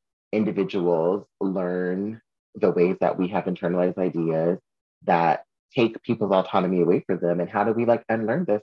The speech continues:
things so that we can be in a more accountable, more just, more loving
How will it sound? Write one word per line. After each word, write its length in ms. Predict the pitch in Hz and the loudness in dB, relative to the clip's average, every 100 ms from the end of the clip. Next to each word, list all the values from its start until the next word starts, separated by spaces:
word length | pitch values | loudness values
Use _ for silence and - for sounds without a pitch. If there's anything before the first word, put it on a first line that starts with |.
| - | -4
things 240 | 90 101 | -8 -8
so 120 | - | -6
that 100 | 80 | -4
we 80 | 101 | -2
can 180 | - 98 | 0 -2
be 460 | 85 104 107 98 - - _ _ - | 0 0 2 0 -2 -14 _ _ 0
in 120 | 98 | 2
a 60 | 95 | 2
more 280 | 95 92 | 2 0
accountable, 720 | 98 - 87 95 95 95 92 95 | 0 -2 -2 0 2 4 4 2
more 260 | 87 90 85 | 0 -2 -2
just, 280 | 85 90 - _ - | -2 -2 -6 _ -12
more 240 | 90 87 90 | -4 -2 0
loving 680 | 82 78 82 87 87 92 | 0 -2 -2 -2 -2 -4